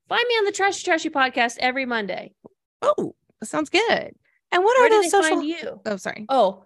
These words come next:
Speaker 1: oh, you want me to do it? I'll do it at Trashy Trashy Pod on Instagram and on Twitter and on TikTok. We love to be found on TikTok. We also have a merchandise store, which is threadless dot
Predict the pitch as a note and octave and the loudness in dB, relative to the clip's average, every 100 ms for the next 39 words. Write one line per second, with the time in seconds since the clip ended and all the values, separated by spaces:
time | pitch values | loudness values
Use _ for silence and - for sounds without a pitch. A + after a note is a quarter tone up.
0 | - E4+ F#4 F#4 F#4 F4 E4+ G#4 A#4 A#4 | -6 -2 0 0 0 -2 -2 -2 0 0
1 | A#4+ A4 A#4 A#4 _ _ D4 E4+ - F#4 | 2 2 0 -6 _ _ 0 0 0 -4
2 | - D#4+ F4 F4+ D#4 D4+ B3 B3 D4+ D#4 | -4 -6 -6 -6 -6 -6 0 4 4 2
3 | A3 A3+ - C4 C4 C#4 C#4+ D4 D4+ A#3 | -2 -6 -10 -10 -4 -2 0 0 0 -4
4 | - - - A3 G3+ - G#3+ A3 B3 C4+ | -6 -20 -10 -8 -8 -8 -4 -2 0 0
5 | C4+ C4+ G#3+ F3+ E3+ B3 B3 - B3 B3+ | 0 0 -2 -6 -8 -10 -10 -4 -4 -2
6 | G#3 F#3 G#3 G3+ F#3+ G3 F#3+ F3+ F3 - | -4 -2 0 -2 -6 -4 -4 -4 -8 -10
7 | A3+ G#3 G3 F#3 A#3 G#3 A#3+ B3 B3 B3 | -12 -10 -4 -4 -4 -4 -6 -4 -6 -4
8 | A3 G#3 F#3+ G#3 C#4 C4 C4+ C#4 - - | -4 -4 -4 -4 -6 -6 -4 -4 -8 -6
9 | C4+ C#4 B3+ B3 G#3+ G3+ - G#3+ G#3 A3+ | -2 -2 -4 -10 -10 -12 -10 -6 -4 -6
10 | B3+ B3 - G#3+ - | -10 -10 -4 -2 -2